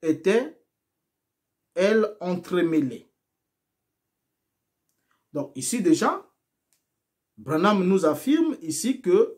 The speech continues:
les deux arbres avaient des branches entremêlées. Donc les branches de l'un rentraient dans l'autre, dans le jardin d'Éden. Il continue.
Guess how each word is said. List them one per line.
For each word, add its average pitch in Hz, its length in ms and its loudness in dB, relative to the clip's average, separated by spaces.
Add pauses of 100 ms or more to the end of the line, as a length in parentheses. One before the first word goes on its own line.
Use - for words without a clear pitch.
(120)
les 147 160 -4
deux 190 300 0
arbres 233 520 -2 (440)
avaient 151 260 -2
des 156 140 4
branches 175 420 -4 (120)
entremêlées. 151 880 -4 (100)
Donc 131 240 -12 (380)
les 135 120 -2
branches 175 320 -4
de 135 100 -2
l'un 165 360 -4
rentraient 147 440 -8
dans 156 160 -2
l'autre, - 360 -4 (1120)
dans 123 160 -10
le 135 80 -2
jardin 151 320 0
d'Éden. 131 380 -2 (2250)
Il 226 160 -2
continue. 151 560 -2